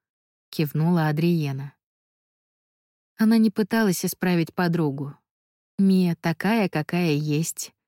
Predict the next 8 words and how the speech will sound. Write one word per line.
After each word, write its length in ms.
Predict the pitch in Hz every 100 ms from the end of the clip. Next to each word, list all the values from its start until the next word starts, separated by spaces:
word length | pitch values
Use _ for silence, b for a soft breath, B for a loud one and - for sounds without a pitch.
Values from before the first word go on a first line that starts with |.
| _ _ _
Её 300 | 208 214 220
не 120 | 214
переделаешь. 840 | 202 226 233 240 196 135 135 - - _ _ _ _ _ _ _ -
Или 280 | 240 226 220
принимай, 680 | - 240 233 269 294 196 -
или 240 | 247 240
не 160 | 233 233
дружи. 500 | 254 240 147 127